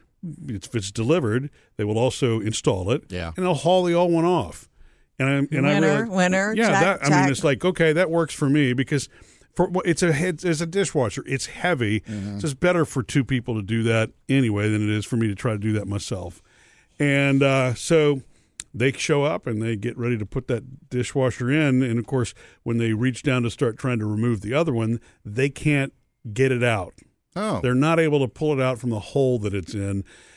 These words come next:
Speaker 1: And as it turns out, the reason for that is because the, the owners who had the house before us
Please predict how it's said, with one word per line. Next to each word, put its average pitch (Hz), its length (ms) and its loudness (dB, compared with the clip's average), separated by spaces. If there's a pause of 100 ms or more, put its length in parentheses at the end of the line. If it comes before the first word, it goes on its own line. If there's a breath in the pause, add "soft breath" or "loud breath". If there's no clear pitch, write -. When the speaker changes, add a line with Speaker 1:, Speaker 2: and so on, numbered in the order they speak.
(300 soft breath)
Speaker 1:
And 165 100 2
as 160 80 2
it 147 80 -8
turns 170 240 4
out, 151 160 4
the 127 80 0
reason 135 240 4
for 120 60 2
that 120 200 4
is 110 100 -4
because 110 520 -2
the, 104 180 -4 (240)
the 117 560 -6 (220)
owners 123 340 0
who 127 100 0
had 113 100 0
the 104 80 2
house 107 160 0
before 147 460 2
us 123 440 0